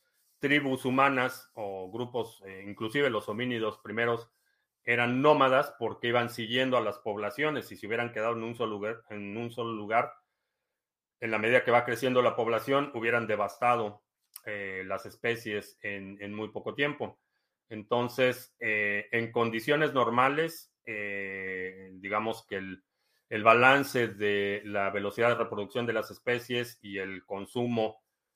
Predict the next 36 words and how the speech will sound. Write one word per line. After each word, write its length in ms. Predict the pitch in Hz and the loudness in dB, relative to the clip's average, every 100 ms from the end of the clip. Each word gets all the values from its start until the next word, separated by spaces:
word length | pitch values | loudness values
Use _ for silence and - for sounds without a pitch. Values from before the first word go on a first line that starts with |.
| _ _ | _ _
o, 420 | 110 101 98 98 104 | -4 -2 0 -2 0
o 140 | 104 | 0
las 200 | 101 - | 0 4
causas 400 | 123 123 120 110 | 6 6 4 0
naturales 520 | 104 - 107 113 104 | -2 0 2 2 0
de 60 | 107 | -2
muerte 360 | 110 117 117 | 0 0 -2
en 220 | 101 98 95 | -6 -6 -8
algunas 360 | 95 110 110 | -8 -6 -8
especies 460 | 98 - 110 117 104 | -8 -4 -4 -6 -14
está 240 | 98 113 | -4 -2
más 240 | 110 110 110 | 0 0 0
o 60 | |
menos 340 | 104 104 104 - | -4 -4 -6 -8
controlado. 680 | 101 104 110 131 120 - _ _ _ _ _ _ | -8 0 4 4 2 -2 _ _ _ _ _ _
Si 580 | - - 107 104 104 101 | -20 -12 -8 -6 -4 -4
muchísima, 640 | 101 101 - 127 143 127 127 | -6 -6 -4 -2 2 2 2
y 80 | 113 | -2
porque 260 | - 117 | 0 2
además 220 | 127 156 139 | 6 6 6
no 120 | 135 | 6
va 60 | |
a 40 | 131 | 6
ser, 220 | 135 127 | 2 2
no 100 | 127 | 4
vas 160 | 131 120 | 4 2
a 60 | |
ser 180 | 107 123 | 0 0
el 100 | 113 | 2
único 300 | 131 113 107 | -2 -4 -8
que 80 | - | -10
tenga 260 | 110 104 101 | -8 -4 -6
esa 140 | 101 | -6
idea, 320 | 101 160 - _ | -4 -4 -4 _
déjame 380 | 95 - 95 95 | -20 -20 -18 -14
decirte. 420 | - 131 - | -6 -6 -6